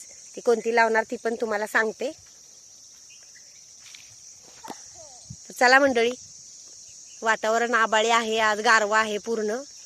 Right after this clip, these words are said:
हे बघा, आमच्या सगळ्या चिंचा दिसतायत. हे बघा, विहिरीवरची पिंपरण पण दिसते. तर चला, सर्वांनी ह्या वातावरणाचा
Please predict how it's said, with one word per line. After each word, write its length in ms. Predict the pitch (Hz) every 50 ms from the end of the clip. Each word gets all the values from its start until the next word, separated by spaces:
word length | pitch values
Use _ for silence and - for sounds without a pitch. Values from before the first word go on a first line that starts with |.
| - -
हे 80 | -
बघा, 160 | 190 190 180 180
आमच्या 200 | 202 190 - 196
सगळ्या 260 | - 214 208 208 -
चिंचा 340 | - 240 226 202 - 202 196
दिसतायत. 540 | 202 214 - - - 202 202 226 - - - - - - - - - - - - - - - - - - - - - - - - - - - -
हे 60 | - 170
बघा, 140 | 170 185
विहिरीवरची 560 | 190 208 226 220 202 220 214 220 214 190 - 226
पिंपरण 420 | - 247 233 208 - 208 208 196
पण 200 | 190 - 220 208
दिसते. 440 | 214 208 - - - 190 180 196 196 - - - - - - - - - - - - - - - - - - - - - - - - - - - - - - - - - - - - - - - - - - - - - - - - - - - -
तर 80 | 208 196 -
चला, 200 | 262 240 202 156 - - - - - - - - - - - - - - - - - - - - - - -
सर्वांनी 520 | 233 214 214 226 226 226 247 247 247 247
ह्या 140 | 247 220 220
वातावरणाचा 680 | 226 220 220 - 220 220 220 214 214 214 208 202 226